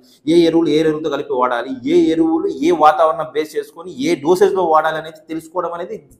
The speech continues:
చాలా ఇంపార్టెంట్ రైతుకి. So అన్ని పంటలు వేరు, దానిమ్మ వేరు ఫస్ట్ థింగ్. దానిమ్మ కంటే చా-, రైతు అనేది చాలా వరకు హైలీ ఇన్వెస్ట్‌మెంట్ చేస్తాడు, ఎక్కువ డబ్బులు ఇన్వెస్ట్‌మెంట్ చేస్తారు దానికి. లాస్ వచ్చిందనుకో అసలు పెట్టుబడులు కూడా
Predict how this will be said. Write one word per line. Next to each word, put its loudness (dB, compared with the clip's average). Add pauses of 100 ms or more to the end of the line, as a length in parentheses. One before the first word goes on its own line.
(120)
చాలా 0
ఇంపార్టెంట్ -8
రైతుకి. -12 (2000)
So 6
అన్ని 4
పంటలు 2
వేరు, 4
దానిమ్మ 2
వేరు -2
ఫస్ట్ -4
థింగ్. -12 (1600)
దానిమ్మ 4
కంటే 2 (100)
చా-, 0 (100)
రైతు 4
అనేది 2
చాలా 4
వరకు 2
హైలీ 2
ఇన్వెస్ట్‌మెంట్ -2
చేస్తాడు, -4 (340)
ఎక్కువ 0
డబ్బులు 6 (120)
ఇన్వెస్ట్‌మెంట్ -4
చేస్తారు -4
దానికి. -8 (1080)
లాస్ 6
వచ్చిందనుకో 4 (560)
అసలు -10
పెట్టుబడులు 4
కూడా 6